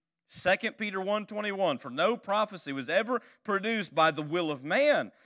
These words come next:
but men spoke from God as they were carried along by" who? The Holy Spirit.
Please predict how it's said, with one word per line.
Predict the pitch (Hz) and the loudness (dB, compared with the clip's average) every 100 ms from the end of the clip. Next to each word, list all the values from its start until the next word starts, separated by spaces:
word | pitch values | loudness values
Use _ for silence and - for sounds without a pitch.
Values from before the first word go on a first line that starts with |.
| - | 2
but | 196 190 | 2 2
men | 139 160 226 302 294 | -2 2 8 8 6
spoke | - - 254 247 | -2 4 4 4
from | - 233 | 2 -4
God | 214 214 220 220 | 4 8 10 10
as | - 214 220 214 | 8 4 4 2
they | 214 | 0
were | 220 208 | 0 0
carried | 180 208 214 196 | 0 0 0 0
along | 175 175 185 190 | 0 0 0 -4
by" | 160 160 180 170 | -4 -4 -4 -8
who? | 139 113 87 _ _ _ _ _ _ _ _ _ _ _ _ _ _ _ _ _ | -10 -12 -14 _ _ _ _ _ _ _ _ _ _ _ _ _ _ _ _ _
The | |
Holy | 123 131 123 | -10 -10 -10
Spirit. | - - - - | -14 -18 -20 -20